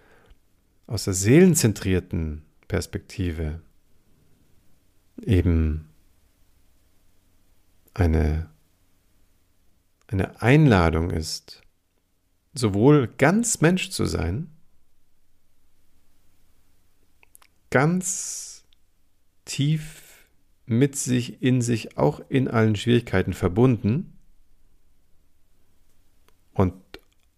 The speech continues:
orientiert und auch angefüllt mit dem tiefen Wunsch, mit der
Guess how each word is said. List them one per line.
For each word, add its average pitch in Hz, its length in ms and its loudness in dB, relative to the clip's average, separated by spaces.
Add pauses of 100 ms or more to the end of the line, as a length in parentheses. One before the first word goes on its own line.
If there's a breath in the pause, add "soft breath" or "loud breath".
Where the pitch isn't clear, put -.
(120)
orientiert 104 800 4
und - 340 -8
auch - 280 -8 (160)
angefüllt 131 1200 2 (840)
mit 92 360 -2
dem 82 520 -2 (1080)
tiefen 156 360 2
Wunsch, 95 360 0
mit 92 180 -6
der 82 300 -4